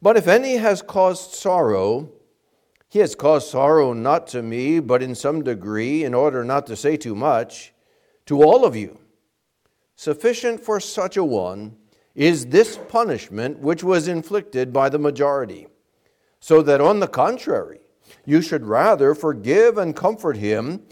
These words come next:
lest somehow such a one be overwhelmed or swallowed up by excessive sorrow. Wherefore I urge you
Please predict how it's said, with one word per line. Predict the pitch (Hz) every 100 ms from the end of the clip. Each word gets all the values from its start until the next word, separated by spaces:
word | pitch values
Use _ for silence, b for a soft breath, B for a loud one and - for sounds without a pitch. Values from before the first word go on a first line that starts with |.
| b b b
lest | 165 220 -
somehow | 208 277 226 113 113 175
such | 202 190 220
a | 190
one | 135 107 131 175
be | 160 196 -
overwhelmed | 202 240 220 180 220 202 139
or | 127
swallowed | 123 - 123 165 214 208 196
up | 202 - - _ _ _ _
by | 107 127
excessive | 120 - - 131 151 156 156
sorrow. | - 139 123 117 92 85 _ _ _ _ _ _ _ _ _ _ _ -
Wherefore | 120 135 151 151
I | 156
urge | 180 240 185
you | 139 -